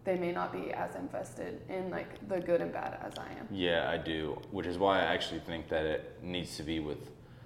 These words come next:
Speaker 2: I think you need to go back to doing it with different people every day.
Speaker 1: Yeah.
Speaker 2: Um, because I think it's a really good example of,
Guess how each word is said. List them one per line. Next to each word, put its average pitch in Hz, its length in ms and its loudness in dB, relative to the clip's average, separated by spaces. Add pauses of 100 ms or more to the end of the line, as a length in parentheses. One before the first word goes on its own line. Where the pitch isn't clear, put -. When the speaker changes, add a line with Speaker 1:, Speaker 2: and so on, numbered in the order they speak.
(720)
Speaker 2:
I 90 80 6
think 101 160 2
you 90 100 2
need 87 140 0
to 82 80 0
go 80 160 0
back 78 380 2
to 80 60 -6
doing 78 360 -4
it 73 140 -6 (420)
with 80 140 -6
different 76 260 -6
people 73 280 -4
every 65 200 -2
day. 76 300 -4 (280)
Speaker 1:
Yeah. 95 200 -4 (680)
Speaker 2:
Um, 82 260 -2
because 80 600 0 (760)
I 87 60 2
think 98 260 0
it's 92 160 0
a 87 60 2
really 87 240 6
good 85 120 2
example 80 680 0
of, 71 120 0